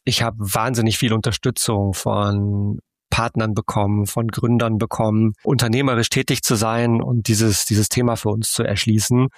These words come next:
Und das unterscheidet Z D B sicherlich in der, in der kulturellen Dimension vielleicht noch von größeren Unternehmensberatungen, dass man hier wirklich auch einen wahnsinnig unternehmerischen Spirit mitbringen kann. Der wird gefördert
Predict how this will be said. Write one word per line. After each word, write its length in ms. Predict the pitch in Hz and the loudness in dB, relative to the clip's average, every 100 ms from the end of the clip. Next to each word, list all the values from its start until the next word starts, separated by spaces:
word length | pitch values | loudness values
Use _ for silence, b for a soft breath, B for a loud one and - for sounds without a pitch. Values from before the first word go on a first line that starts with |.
| b b - | b b -6
Und 160 | 101 | -4
das 160 | 107 117 | -2 0
unterscheidet 480 | 123 110 120 113 - | 0 -2 -2 -2 -2
Z 180 | 113 | -2
D 60 | 110 | -2
B 240 | 95 107 | 0 2
sicherlich 420 | 110 104 110 104 101 | 2 0 0 0 0
in 140 | 113 | -2
der, 340 | 110 101 98 101 | 0 0 -2 -2
in 80 | 104 | -2
der 120 | 98 | -4
kulturellen 580 | - 131 135 110 113 113 | 0 0 0 0 2 2
Dimension 580 | 110 107 107 - 104 107 | 2 2 0 0 0 0
vielleicht 280 | - 101 - | -2 -6 -4
noch 140 | 107 | -4
von 360 | - 104 104 104 b b b - 104 | -2 -2 0 -2 b b b -14 -8
größeren 540 | 92 113 131 - 120 | -2 0 0 0 -2
Unternehmensberatungen, 1160 | 123 117 110 117 110 - 104 110 113 113 110 101 b b - | -2 -2 0 0 -2 -2 -2 -2 0 0 2 0 b b -6
dass 180 | 110 - | -4 -2
man 160 | 107 | 0
hier 140 | 101 98 | 0 2
wirklich 360 | 110 - 107 - | 0 0 -2 -4
auch 400 | - 101 107 98 - B - | -4 -2 0 -2 -6 B -4
einen 260 | 110 104 98 | 0 0 0
wahnsinnig 380 | 107 127 120 - | -2 -2 -2 -2
unternehmerischen 640 | 131 110 117 123 107 101 | -2 0 2 2 2 0
Spirit 540 | 107 - 123 123 113 - B B B B _ | -2 -2 0 0 -2 -6 B B B B _
mitbringen 560 | 113 147 - 131 143 139 | -2 -2 -2 0 0 0
kann. 460 | 139 143 151 160 - _ _ _ | 0 0 2 0 -4 _ _ _
Der 260 | 107 113 | -4 -2
wird 160 | 113 127 | -2 -2
gefördert 640 | 120 - 127 139 147 143 | -2 0 0 2 0 -2